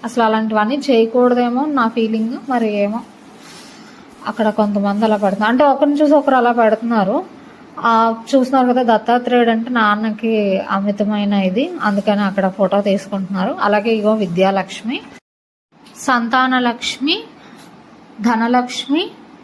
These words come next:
ధాన్యలక్ష్మి, ఆదిలక్ష్మి, వీరలక్ష్మి,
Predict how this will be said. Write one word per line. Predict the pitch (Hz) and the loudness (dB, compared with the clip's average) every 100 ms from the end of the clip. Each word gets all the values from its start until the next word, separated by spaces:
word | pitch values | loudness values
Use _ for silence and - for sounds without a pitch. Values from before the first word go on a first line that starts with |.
| - 196 | -10 -2
ధాన్యలక్ష్మి, | 208 202 240 254 254 247 - - 302 359 - - - - - - - - - - - - - - - - - - - 226 | 2 2 0 0 0 0 -8 -4 -4 -4 -12 -20 -20 -20 -20 -20 -20 -20 -20 -20 -20 -20 -20 -20 -20 -20 -20 -18 -2 0
ఆదిలక్ష్మి, | 226 226 254 247 247 - 262 339 - - - - - - - - - - - - - - - - - - - - - - - - - - - - - - - - - | 2 0 0 0 0 -2 0 -2 -2 -14 -20 -20 -20 -20 -20 -20 -20 -20 -20 -20 -20 -20 -20 -20 -20 -20 -20 -20 -20 -20 -20 -20 -20 -20 -20 -20 -20 -20 -20 -20 -2
వీరలక్ష్మి, | 233 247 254 262 247 - - | 2 4 4 2 0 -4 -4